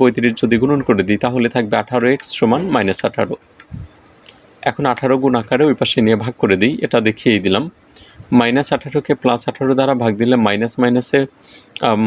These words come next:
মাইনাস প্লাসে মাইনাস আঠারো কে আঠারো দ্বারা ভাগ দিলে এক হয়। এটা আমাদের তেরো নং প্রশ্নের সমাধান।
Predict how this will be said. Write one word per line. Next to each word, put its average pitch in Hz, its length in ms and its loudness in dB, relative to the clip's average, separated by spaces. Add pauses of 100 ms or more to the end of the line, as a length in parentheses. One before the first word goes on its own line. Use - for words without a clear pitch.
মাইনাস 120 360 2
প্লাসে 135 280 0 (100)
মাইনাস 110 300 0 (100)
আঠারো 117 260 -6 (100)
কে 151 80 2 (420)
আঠারো 117 300 0
দ্বারা 123 220 2
ভাগ 127 100 0 (100)
দিলে 139 140 0 (180)
এক - 140 -12
হয়। - 140 -8 (640)
এটা - 180 -2
আমাদের 131 240 0 (680)
তেরো 143 240 4
নং 104 80 4 (100)
প্রশ্নের 107 400 0
সমাধান। 101 360 0